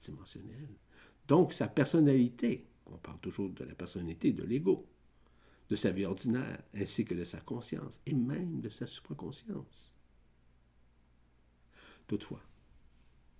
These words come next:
il est important de comprendre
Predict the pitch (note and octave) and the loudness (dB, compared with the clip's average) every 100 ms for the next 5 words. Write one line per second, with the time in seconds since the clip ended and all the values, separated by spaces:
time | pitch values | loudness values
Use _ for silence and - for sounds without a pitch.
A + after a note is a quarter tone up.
0 | - - - - - - _ - - A2 | -20 -20 -20 -20 -20 -20 _ -20 -4 0
1 | A2 C#3 B2+ G#2+ - G#2 F#2 G2 - F#2+ | 2 2 0 -2 -2 -4 -2 -8 -8 -8
2 | F#2 | -8